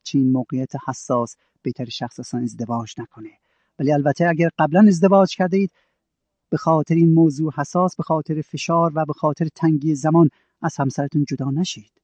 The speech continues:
ولی اگر ازدواج نکردید عجله نکنید. ولی اگر شما مردها تصمیم دارید که به هر حال با وجود این اوضاع و احوال ازدواج کنید،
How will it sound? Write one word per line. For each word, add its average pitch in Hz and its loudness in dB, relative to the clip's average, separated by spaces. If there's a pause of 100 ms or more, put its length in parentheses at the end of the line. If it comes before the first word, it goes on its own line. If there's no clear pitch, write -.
(640)
ولی 127 -2
اگر 135 0
ازدواج 127 2
نکردید 120 -6
عجله 117 -10
نکنید. 117 -10 (680)
ولی 160 0
اگر 185 2
شما 180 4
مردها 175 2
تصمیم 185 0
دارید 175 2
که - -14
به 156 0
هر 160 2
حال 175 0 (300)
با 170 4
وجود 170 0
این 196 2
اوضاع 175 0
و 170 0
احوال 170 -2
ازدواج 165 -2
کنید، 190 2